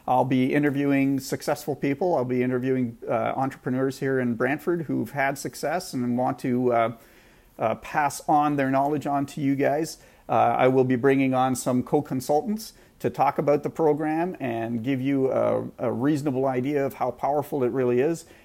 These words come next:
And I'll be bringing on some people who've gone through the program or programs similar, similar to this that are provided by Proctor Gallagher Institute and tell them what kind of, of success that they have, uh, in their lives. So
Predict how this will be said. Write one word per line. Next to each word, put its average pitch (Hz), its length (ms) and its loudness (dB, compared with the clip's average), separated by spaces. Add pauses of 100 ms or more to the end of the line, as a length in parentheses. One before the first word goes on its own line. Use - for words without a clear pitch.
(100)
And 160 400 2
I'll 165 140 4
be 165 120 4
bringing 185 320 4
on 175 140 0
some 160 160 -4
people 214 360 -2
who've 139 200 0
gone 151 280 4
through 240 260 -2
the 247 80 2
program 131 640 0
or 127 140 2
programs 165 520 0
similar, 226 400 2
similar 226 380 2
to 131 140 -2
this 113 240 0
that 131 160 0
are 123 80 2
provided 127 480 2
by 120 180 4
Proctor 123 380 -4
Gallagher 120 340 2
Institute 123 560 -4 (380)
and 156 160 2
tell 185 140 2
them 160 180 2
what 156 140 -2
kind 160 200 -4
of, 143 220 -6
of 131 240 0
success - 500 -6
that 135 240 -6
they 135 200 0
have, 117 420 -4 (180)
uh, 127 260 -4
in 131 160 -4
their 131 180 -4
lives. 117 480 -4 (640)
So 151 340 2